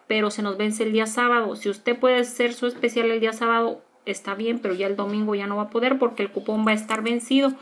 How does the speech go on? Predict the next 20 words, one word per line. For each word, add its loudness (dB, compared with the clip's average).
La 2
especial 2
es 0
tres 2
por 0
doce 2
y -2
en -2
la 0
compra -2
de 2
tres 0
nos -2
devuelven -2
cuatro. 4
El 0
límite 0
uno 0
por -6
tarjeta. -2